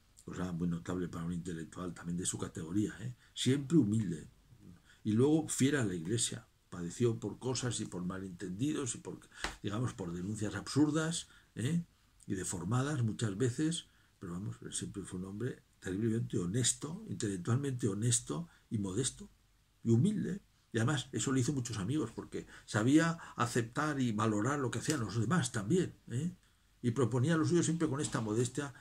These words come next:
que ahora nos deja desarmado, ¿eh? Y es un libro importantísimo, es el primero suyo y tiene, tiene esa fuerza, tiene esa fuerza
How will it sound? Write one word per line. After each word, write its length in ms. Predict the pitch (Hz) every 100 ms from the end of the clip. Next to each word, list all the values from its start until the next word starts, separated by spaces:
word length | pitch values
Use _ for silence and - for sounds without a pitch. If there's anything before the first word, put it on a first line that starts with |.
| -
que 100 | -
ahora 140 | 95 120
nos 80 | 110
deja 180 | 110 104
desarmado, 600 | 87 78 80 120 - - - _ _ -
¿eh? 220 | 95 120 - _ -
Y 120 | 107
es 100 | 117
un 80 | 117
libro 160 | 147
importantísimo, 800 | 156 117 - 78 98 123 - 82
es 100 | 87
el 100 | 90
primero 400 | - 90 151 120
suyo 480 | - 143 143 151 143 - - -
y 120 | 107
tiene, 400 | 107 139 156 156 - - _
tiene 220 | 131 143
esa 160 | 131 123
fuerza, 280 | 123 87 -
tiene 180 | 101 120
esa 100 | 123
fuerza 340 | - 117